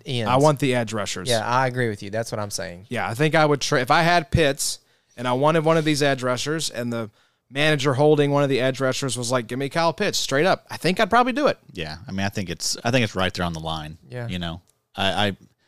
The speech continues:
Speaker 3: it's gonna depend on a lot of different things, right? I mean, i-, if, if
Speaker 2: Q B incoming for Atlanta.
Speaker 3: Right. Uh, if, if I'm rebuilding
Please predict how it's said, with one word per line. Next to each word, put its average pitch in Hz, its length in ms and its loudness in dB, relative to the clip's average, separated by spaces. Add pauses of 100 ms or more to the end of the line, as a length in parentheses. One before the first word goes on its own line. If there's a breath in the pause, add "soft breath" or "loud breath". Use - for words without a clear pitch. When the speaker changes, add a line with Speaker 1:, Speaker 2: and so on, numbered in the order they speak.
(260)
Speaker 3:
it's 113 160 -4
gonna 127 160 2
depend 110 400 0
on 101 300 0
a 92 80 -8
lot 95 280 2
of 92 60 -2
different 92 320 -6
things, 90 340 -6
right? 87 300 -2
I 98 80 -6
mean, 92 220 -2
i-, 82 40 -10
if, 90 420 -8
if - 80 -4
Speaker 2:
Q 147 180 4
B 139 220 0
incoming 135 460 0
for 123 140 -2
Atlanta. 123 580 -2 (100)
Speaker 3:
Right. 92 340 0 (400 loud breath)
Uh, 95 360 -2
if, - 260 -10
if - 180 -10
I'm 101 260 0
rebuilding 104 720 0